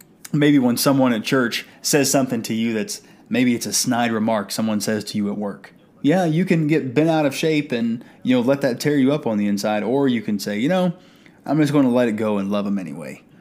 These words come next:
You know, that's, that's where we're gonna turn our other cheek. That doesn't mean Christians are supposed to be pacifists, but it does mean we're gonna show love whenever we can.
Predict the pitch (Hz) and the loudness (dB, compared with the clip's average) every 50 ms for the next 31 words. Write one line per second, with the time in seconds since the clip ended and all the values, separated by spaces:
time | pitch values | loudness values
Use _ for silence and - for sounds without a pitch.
0 | - - _ _ _ _ _ - - _ _ - 98 98 101 110 110 107 - - | -20 -20 _ _ _ _ _ -20 -20 _ _ -6 -4 -2 0 -2 -2 -4 -6 -6
1 | - 107 110 113 - 117 113 107 104 104 104 104 101 101 98 - - 110 107 104 | -4 -4 -4 -4 -2 -4 -2 -2 -2 -2 -2 -2 -4 -4 -6 -6 -6 -4 -4 -4
2 | 101 98 98 98 95 95 95 - - 104 101 104 101 104 110 117 127 131 131 127 | -4 -4 -4 -4 -6 -6 -10 -10 -10 -8 -8 -8 -6 -6 -4 -2 0 0 2 2
3 | 123 120 127 123 120 - - 127 120 113 - 120 110 107 110 101 - - 123 120 | 2 2 4 2 2 0 -2 -4 -4 -4 -2 -4 -4 -4 -4 -8 -6 -6 -6 -6
4 | 117 - - 117 107 - - - - 127 131 - - 104 90 101 107 - - - | -6 -4 -6 -6 -6 -4 -6 -4 -2 -2 -2 -2 -4 -6 -8 -10 -12 -12 -12 -10
5 | - - - _ - - - - - _ _ - - - 113 107 104 104 131 147 | -12 -12 -14 _ -20 -20 -20 -20 -20 _ _ -14 -6 -2 -2 -2 0 2 2 2
6 | 156 139 123 117 107 104 101 101 110 110 120 110 104 95 - 120 110 101 98 107 | 2 2 0 -2 -2 0 0 0 0 -2 -2 -2 -2 -2 -2 -2 -2 -2 0 -2
7 | 120 113 104 101 98 101 95 98 95 95 90 85 95 - - 107 101 98 - - | 0 0 -2 -4 -6 -8 -8 -8 -10 -10 -10 -14 -14 -14 -12 -10 -10 -10 -10 -14
8 | - - | -16 -18